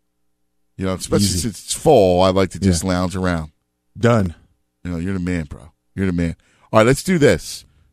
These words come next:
Speaker 1: because we gotta get into the, the slate today. It's a great, it's a great, great college football weekend.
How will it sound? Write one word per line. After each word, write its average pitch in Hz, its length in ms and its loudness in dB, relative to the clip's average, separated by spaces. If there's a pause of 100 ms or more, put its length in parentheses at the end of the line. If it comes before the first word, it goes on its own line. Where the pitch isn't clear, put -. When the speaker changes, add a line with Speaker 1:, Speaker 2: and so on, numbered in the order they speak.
Speaker 1:
because 107 320 -4
we 120 80 -4
gotta 117 160 2
get 120 140 -2
into 110 200 -2
the, 92 80 -6 (160)
the 101 100 -2
slate 107 420 -4
today. 80 500 -8 (1120)
It's - 160 0
a 190 60 -2
great, 110 600 0
it's 131 180 -4
a 185 40 -6
great, 131 360 -2 (540)
great 143 300 -2
college 151 380 -2
football 156 380 0
weekend. 92 540 -4